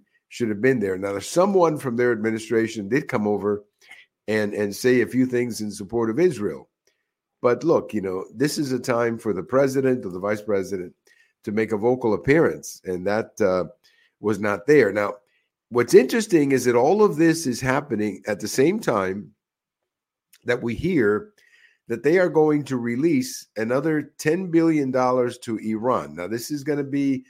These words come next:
some sanctions, I guess, that we are going to, uh, to release or, or something like that,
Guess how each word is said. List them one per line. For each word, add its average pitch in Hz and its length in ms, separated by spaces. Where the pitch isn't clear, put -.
some 107 280
sanctions, 135 760
I 92 100
guess, 90 320
that 92 140
we 107 160
are 104 100
going 110 540
to, 104 320
uh, 101 360
to 117 100
release 117 640
or, 90 340
or 95 160
something 139 460
like 92 260
that, 78 280